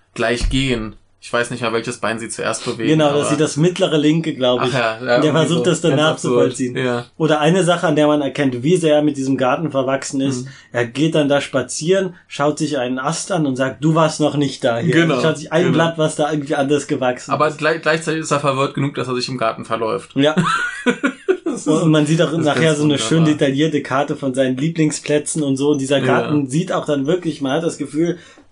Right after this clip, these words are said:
Speaker 2: das wäre ein gigantischer Park. Und
Speaker 1: Ja.
Speaker 2: das ist wirklich nur dieses winzige Ding. Ähm, es ist echt, äh
Speaker 1: Ja, wir, wir, wir sehen's, äh, gegen Ende dann mal so aus der, aus der Vogelperspektive
Speaker 2: Ja.
Speaker 1: quasi. Und das ist halt echt nicht groß. Aber für ihn ist das halt ein Riesenabenteuer.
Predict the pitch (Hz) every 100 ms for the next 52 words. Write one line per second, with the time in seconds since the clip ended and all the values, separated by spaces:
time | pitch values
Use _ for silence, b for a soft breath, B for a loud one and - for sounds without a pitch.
0 | _ - 143 135 147 156 143 135 131 123
1 | 156 170 202 160 160 135 - - 139 185
2 | 196 151 139 143 160 165 160 151 135 156
3 | 147 143 139 135 147 156 220 214 160 139
4 | 135 156 165 - B B B _ - 127
5 | 127 - 127 139 131 131 131 _ - -
6 | 135 151 165 143 147 143 147 139 156 190
7 | - - 151 151 147 147 147 160 139 139
8 | 135 127 135 139 123 123 135 - 143 147
9 | 147 127 - 117 131 123 120 127 123 139
10 | B B - 131 127 139 170 - 104 -
11 | 117 - - 107 110 107 107 123 127 -
12 | - - - 156 175 180 175 156 156 147
13 | 143 135 143 139 135 135 156 139 135 139